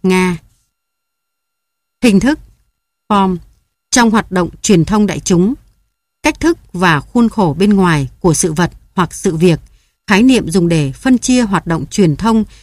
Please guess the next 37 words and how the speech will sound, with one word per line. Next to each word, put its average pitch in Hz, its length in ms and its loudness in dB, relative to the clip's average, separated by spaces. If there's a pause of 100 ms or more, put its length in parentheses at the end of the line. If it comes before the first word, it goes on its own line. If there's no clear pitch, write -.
(160)
dựa 214 160 2
trên 247 300 0
chức 339 160 -4
năng 247 220 0
cơ 254 140 -2
bản 185 200 -2
của 160 140 -4
nó. 156 340 -2 (380)
Hoạt 196 140 -2
động 180 160 -2
truyền 180 200 0
thông 247 220 -2
đại 165 140 -6
chúng 202 340 0 (140)
có 196 200 0
các 285 200 -6
hình 170 180 2
thức: 240 200 -2 (480)
báo 180 160 0
chí, 196 380 -2 (160)
xuất - 260 -8
bản, 165 240 -2 (320)
quảng 156 200 -2
cáo, 170 400 -2 (140)
P - 40 -6
R. 202 180 0 (2250)
Họa 190 200 2
sĩ 208 320 -2
trình 190 280 2
bày, 156 340 0 (360)
graphic 254 420 -4 (640)
designer. 185 560 -2 (1200)
Người 220 200 4
phụ 190 180 -2
trách 311 220 -4
hình 190 220 2
thức, 294 200 -2